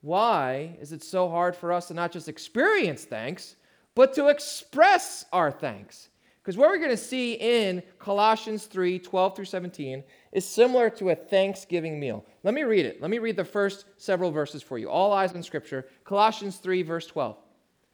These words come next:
The first admonition is to put on, and we'll explain that in a moment. Colossians three, verse twelve.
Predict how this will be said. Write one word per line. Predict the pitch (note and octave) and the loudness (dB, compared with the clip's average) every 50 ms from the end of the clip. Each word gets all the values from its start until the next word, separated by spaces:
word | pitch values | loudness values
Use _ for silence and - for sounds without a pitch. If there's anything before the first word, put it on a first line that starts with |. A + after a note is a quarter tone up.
| _ _ _ _ _ _ _ _ _ _ _ _ _ _ _ _ _ _ _ | _ _ _ _ _ _ _ _ _ _ _ _ _ _ _ _ _ _ _
The | - F#3+ | -8 -6
first | - C4 C#4 D#4 D#4 D4+ | 2 6 6 6 6 6
admonition | G#3+ B3 B3+ A#3+ A3+ G#3+ G3+ G#3+ G#3+ A3 A3+ G3+ G3+ | 6 4 6 6 4 2 2 2 0 0 -2 -2 -2
is | G3+ F3+ - | -2 -4 -2
to | - - | -2 -4
put | E3+ - - A#3+ A#3+ A3+ | -4 -2 -2 0 0 2
on, | - E3 F3+ E3 D3 A#2 G#2+ A2+ | 2 0 0 0 0 -2 -4 -6
and | B2 C#3 | -6 -4
we'll | D#3+ F3 | -4 -4
explain | E3+ - - - F3 E3+ D#3+ | -6 -6 -8 -6 -4 -4 -4
that | D#3 D3+ C#3 | -4 -4 -4
in | G#2+ | -4
a | C3 | -6
moment. | C3 C3 C3 A#2+ A#2 B2+ C#3 - | -6 -4 -4 -4 -4 -6 -8 -8
Colossians | - F3+ F#3 G3 G3+ A3 G#3+ - G#3 G3+ G3 | -4 0 4 4 4 4 2 -2 -6 -8 -8
three, | - - F#3+ F#3+ | -6 -2 -2 -2
verse | F3+ E3 E3+ E3 E3 - | 0 -2 -4 -4 -6 -6
twelve. | - D#3+ C3+ A#2 A#2 C#3 | -4 -2 -2 -2 -2 -4